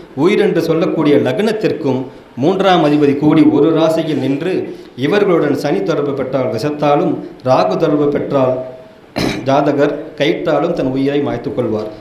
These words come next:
இந்த ஜாதகத்தில் ராசிக்கு மூன்றாம் அதிபதி சுக்கிரனும் லக்னத்திற்கு மூன்றாம் அதிபதி புதனும் கூடி விருச்சிகத்துல நிக்கிறாங்க. ஏழாம் இடத்துல ராகு இருக்கிறதால இவர் அந்த முயற்சியை பண்றாரு.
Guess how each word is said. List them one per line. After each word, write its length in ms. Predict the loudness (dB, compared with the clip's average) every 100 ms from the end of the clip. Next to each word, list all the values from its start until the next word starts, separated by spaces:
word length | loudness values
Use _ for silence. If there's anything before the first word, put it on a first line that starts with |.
| -10
இந்த 160 | 0 2
ஜாதகத்தில் 460 | 4 4 4 0 -2
ராசிக்கு 480 | 0 0 -2 -2 0
மூன்றாம் 400 | 0 0 0 0
அதிபதி 300 | 0 -2 -4
சுக்கிரனும் 600 | -4 -4 0 2 4 2 -2 -10 -4
லக்னத்திற்கு 580 | 0 0 0 0 0 2
மூன்றாம் 440 | 0 2 4 4
அதிபதி 300 | 4 2 -2
புதனும் 460 | -4 -2 0 0 -2 -4
கூடி 400 | -2 0 2 0 -4 -8 -4
விருச்சிகத்துல 520 | -2 0 0 0 0
நிக்கிறாங்க. 480 | 0 2 2 2 0 -2 -4 -14 -6
ஏழாம் 340 | -2 2 2 2
இடத்துல 360 | 0 0 0
ராகு 300 | 2 2 2
இருக்கிறதால 720 | 2 2 2 2 0 0 0 -2
இவர் 280 | -2 0 2
அந்த 180 | 2 0
முயற்சியை 480 | 0 -2 -2 -2 0
பண்றாரு. 500 | 0 2 2 0